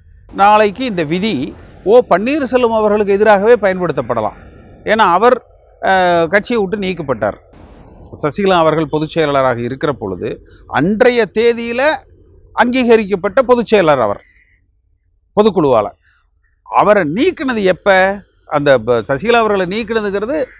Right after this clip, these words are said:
ரெண்டாயிரத்தி, அந்த பதினேழு செப்டம்பர்ல தானே வந்து சசிகலாவை பொதுச் செயலாளர் இருந்து நீக்குறாங்க.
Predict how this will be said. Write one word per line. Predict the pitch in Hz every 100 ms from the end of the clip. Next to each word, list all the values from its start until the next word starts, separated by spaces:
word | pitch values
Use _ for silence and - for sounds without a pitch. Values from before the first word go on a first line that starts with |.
| _ -
ரெண்டாயிரத்தி, | 180 208 220 214 190 196 180 170
அந்த | 165 160 151 143 135 123 _ _ -
பதினேழு | 180 208 185 220 269 - - -
செப்டம்பர்ல | 185 254 233 208 175
தானே | 175 214 226
வந்து | 196 190 226 208 185 170
சசிகலாவை | 185 233 226 214
பொதுச் | 185 208 185
செயலாளர் | 202 190 175
இருந்து | 180 185 170
நீக்குறாங்க. | 156 147 104